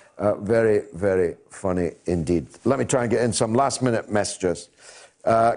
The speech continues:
Craig says, "What are your thoughts on the increase in employers advertising for zero-hour contract essential workers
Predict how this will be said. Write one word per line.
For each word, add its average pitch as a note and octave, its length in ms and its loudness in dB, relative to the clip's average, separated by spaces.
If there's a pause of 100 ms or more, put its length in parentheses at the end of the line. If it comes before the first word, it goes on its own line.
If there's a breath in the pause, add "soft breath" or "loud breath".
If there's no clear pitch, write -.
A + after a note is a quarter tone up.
Craig E3+ 360 2
says, A#2+ 320 2
"What E3+ 120 4
are E3 80 2
your C#3+ 140 4
thoughts D3+ 360 -2
on B2 120 2
the B2 140 4
increase C#3 420 0
in A#2+ 120 0
employers B2+ 640 2 (300 soft breath)
advertising A#2 760 0
for A#2 200 0
zero-hour C3+ 600 4
contract B2+ 640 -2 (300 soft breath)
essential B2+ 480 0
workers G#2+ 500 0